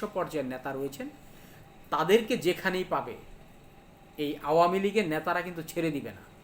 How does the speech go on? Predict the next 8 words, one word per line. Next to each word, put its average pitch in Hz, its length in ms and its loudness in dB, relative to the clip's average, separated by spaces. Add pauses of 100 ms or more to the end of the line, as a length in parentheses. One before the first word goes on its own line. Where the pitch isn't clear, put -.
(880)
এবং 165 140 2 (160)
তারা 156 180 4 (120)
যে 180 160 2
কোনো 226 120 2 (240)
সময় 220 260 2 (440)
সেটা - 160 -8 (120)
আত্মঘাতী 190 600 2
হামলাও 165 360 4